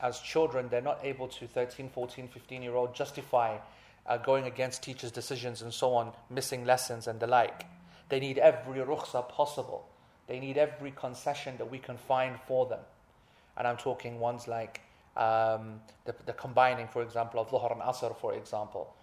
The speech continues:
for children who are, it's impossible for them in winter time to come out of a lesson for Asr, okay? Asr is only there for, like, an hour and a half or whatever, starting very early.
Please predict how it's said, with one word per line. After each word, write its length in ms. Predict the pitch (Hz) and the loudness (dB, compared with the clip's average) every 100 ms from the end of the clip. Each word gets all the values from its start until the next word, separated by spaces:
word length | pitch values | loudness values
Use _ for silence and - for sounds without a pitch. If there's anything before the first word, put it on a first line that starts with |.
| _ | _
for 100 | - | -4
children 400 | 131 127 123 117 | -2 -2 -2 -4
who 160 | 110 117 | -4 2
are, 180 | 117 110 | 2 2
it's 160 | 117 - 139 | -4 -12 -8
impossible 640 | 143 131 131 127 117 120 | -8 0 2 2 -2 -8
for 140 | - | -6
them 240 | 117 120 117 - - - | 0 0 -2 -10 -20 -16
in 180 | 127 123 | -12 -8
winter 280 | 123 123 120 | -8 -8 -10
time 280 | - 120 117 | -4 -4 -4
to 80 | 117 | -8
come 200 | - 123 | -6 -4
out 140 | 120 | 0
of 120 | 117 120 | 0 0
a 40 | |
lesson 360 | 120 117 117 113 | -2 -4 -8 -6
for 300 | - 123 123 - - - | 0 2 2 -4 -18 6
Asr, 320 | 175 147 117 - - - _ _ _ 120 | 8 8 2 -4 -14 -20 _ _ _ -10
okay? 380 | - 127 165 - - _ | -4 -4 -4 -8 -20 _
Asr 220 | - - 123 | 0 2 -2
is 100 | 127 | -2
only 200 | 123 117 | -4 0
there 180 | 120 | 0
for, 140 | 117 120 | 0 0
like, 200 | 117 120 | -2 0
an 80 | 120 | 0
hour 140 | 120 | 2
and 100 | 117 | 2
a 40 | |
half 260 | 117 120 120 | 2 0 0
or 80 | 110 | 0
whatever, 360 | 117 113 113 110 - | 2 0 -2 -6 -14
starting 460 | - - 127 - 123 | 0 4 4 2 -2
very 220 | 120 120 | 2 2
early. 380 | 120 120 110 | 2 0 0